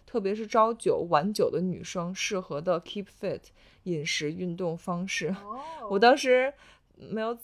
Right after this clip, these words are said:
Speaker 1: 那个仔细看，看到朝九晚九，我就瞬间心疼人家，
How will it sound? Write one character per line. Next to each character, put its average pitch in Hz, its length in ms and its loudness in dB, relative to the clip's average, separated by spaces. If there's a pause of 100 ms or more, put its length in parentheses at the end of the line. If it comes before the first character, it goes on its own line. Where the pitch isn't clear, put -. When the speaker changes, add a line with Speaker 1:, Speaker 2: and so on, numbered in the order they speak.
(100)
Speaker 1:
那 208 220 -6
个 165 220 -4
仔 175 240 -12
细 220 160 -12
看， 214 320 -4
看 233 140 -14
到 208 120 -4
朝 208 240 0
九 190 180 -2
晚 151 220 -6
九， 175 140 -6
我 135 60 -6
就 160 100 -8
瞬 180 240 -10
间 185 180 -8
心 196 280 -10
疼 175 180 -12
人 156 120 -12
家， 156 220 -14